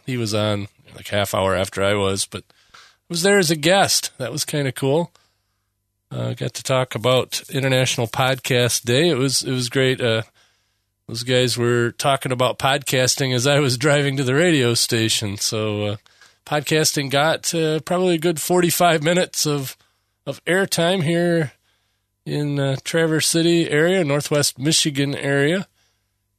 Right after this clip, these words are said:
And, uh, it was very cool to be part of that.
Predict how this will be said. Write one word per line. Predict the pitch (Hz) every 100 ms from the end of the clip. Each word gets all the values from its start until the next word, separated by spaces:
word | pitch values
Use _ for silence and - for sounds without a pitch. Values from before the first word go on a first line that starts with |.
| _
And, | 127 117 117 117
uh, | 117 110 _
it | -
was | 120
very | 113 117 110
cool | - 113 110
to |
be | 107 107
part | - 117 107
of | 104
that. | 110 120 101 120 -